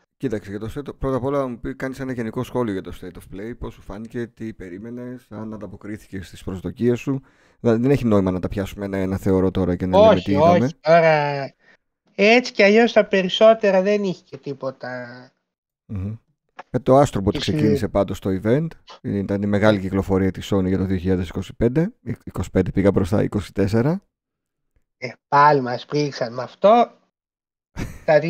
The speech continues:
Speaker 2: είπαν ένα D L C δωρεάν, ε, ότι θα βγει.
Speaker 1: Εντάξει, ωραίο, κοίταξε, ωραία κίνηση είναι.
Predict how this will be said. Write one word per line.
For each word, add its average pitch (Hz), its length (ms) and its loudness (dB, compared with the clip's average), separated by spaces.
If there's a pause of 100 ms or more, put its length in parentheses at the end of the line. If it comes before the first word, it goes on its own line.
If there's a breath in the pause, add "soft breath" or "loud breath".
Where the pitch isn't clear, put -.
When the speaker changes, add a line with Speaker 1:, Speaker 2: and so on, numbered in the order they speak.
Speaker 2:
είπαν 147 240 0
ένα 156 340 4
D 147 40 -2
L 156 240 2 (120)
C 160 140 -4
δωρεάν, 139 920 2 (1400)
ε, 139 100 -4
ότι 135 180 2
θα 135 220 -2
βγει. 160 380 -4 (1200)
Speaker 1:
Εντάξει, 120 260 -6
ωραίο, 113 300 6
κοίταξε, 101 340 -2
ωραία 113 200 6
κίνηση 95 360 -4
είναι. 90 300 -4